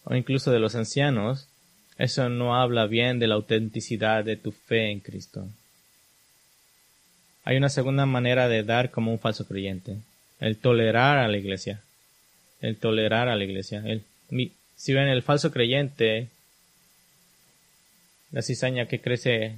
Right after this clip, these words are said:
en, entre el trigo, a menudo tiene una visión baja de la iglesia. Se ve a sí mismo como el juez de la iglesia y, y a la iglesia como su sirviente. He perdido la cantidad de veces que he recibido correos electrónicos, cartas o llamadas telefónicas o incluso un visitante que ha venido por primera vez,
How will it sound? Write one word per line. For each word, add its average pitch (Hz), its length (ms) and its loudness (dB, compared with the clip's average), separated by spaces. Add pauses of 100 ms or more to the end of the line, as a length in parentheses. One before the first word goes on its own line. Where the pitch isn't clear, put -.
en, 117 300 -6
entre 120 200 0
el 120 100 2
trigo, 147 200 4
a 127 60 6
menudo 139 360 2
tiene 147 280 -2
una 151 160 2
visión 139 340 0
baja 151 280 4
de 123 100 2
la 107 80 2
iglesia. 104 340 0
Se 127 140 2
ve 143 100 4
a 147 60 4
sí 151 120 -4
mismo 147 280 -2
como 120 240 0
el 113 60 0
juez 156 360 4
de 151 100 4
la 113 80 2
iglesia 113 420 2
y, 120 120 -2 (320)
y 131 80 4
a 131 60 8
la 127 80 6
iglesia 139 340 2
como 127 160 0
su 120 140 -4
sirviente. 110 720 -4 (500)
He - 100 0
perdido 135 380 2
la 127 180 4 (220)
cantidad 123 760 2 (140)
de 120 160 2
veces 120 720 0 (400)
que 135 80 6
he 131 40 6
recibido 135 380 0
correos 127 300 2
electrónicos, 135 680 0
cartas 139 400 2
o 123 40 -2
llamadas 117 560 2
telefónicas 131 600 2
o 131 60 2
incluso 143 440 0
un 147 280 0
visitante 147 600 4
que 143 120 2
ha 139 40 4
venido 135 360 2
por 135 140 2
primera 127 360 4
vez, 123 280 4